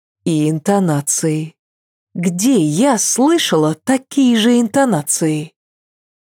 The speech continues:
Да какая разница? Нашла время придумывать всякие глупости.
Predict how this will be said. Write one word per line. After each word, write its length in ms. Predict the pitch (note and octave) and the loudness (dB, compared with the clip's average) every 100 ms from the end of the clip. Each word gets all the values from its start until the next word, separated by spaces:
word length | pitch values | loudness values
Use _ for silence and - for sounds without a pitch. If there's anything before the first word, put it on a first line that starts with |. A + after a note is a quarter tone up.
| _ _ _ | _ _ _
Да 280 | F3+ F3 F4 - _ | -4 -2 -2 -4 _
какая 580 | F#4 F4+ - G#4 F#4 F4 | -2 -2 0 2 4 4
разница? 720 | B3+ E3 D#3+ E3 - F3+ D#3 - _ | 2 0 0 -2 0 -2 -2 -6 _
Нашла 500 | G3 D4 - B3+ D3 | 0 0 0 0 0
время 380 | D#3+ E4+ C#4 D#3+ | 2 2 2 0
придумывать 640 | - E4 B3+ C#4+ G#3+ G#3 - | 0 0 2 2 2 0 0
всякие 440 | - A#3 - F3+ | 0 0 0 -2
глупости. 800 | D#3 D3+ C#3 E3+ - - D#3 | 0 -2 -2 -6 -6 -6 -6